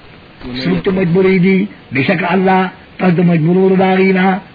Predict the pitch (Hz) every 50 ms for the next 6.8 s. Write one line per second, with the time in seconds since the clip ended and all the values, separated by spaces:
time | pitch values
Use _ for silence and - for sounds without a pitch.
0 | - - 120 - 147 180 175 165 190 185 185 185 185 185 190 190 185 185 185 185
1 | 185 190 185 185 185 185 196 - - - - - - - - 110 120 - - 175
2 | 165 165 - 165 180 180 165 160 180 190 190 190 185 190 196 190 180 - - -
3 | - - - - - - - - 156 151 - 175 170 175 170 - 185 185 190 175
4 | - - 147 165 170 170 175 175 160 180 185 185 185 190 185 185 185 165 165 190
5 | 185 175 160 190 156 196 185 190 185 175 - - - - - - - - 120 117
6 | - 170 175 180 190 180 - - 190 190 190 185 190 196 190 190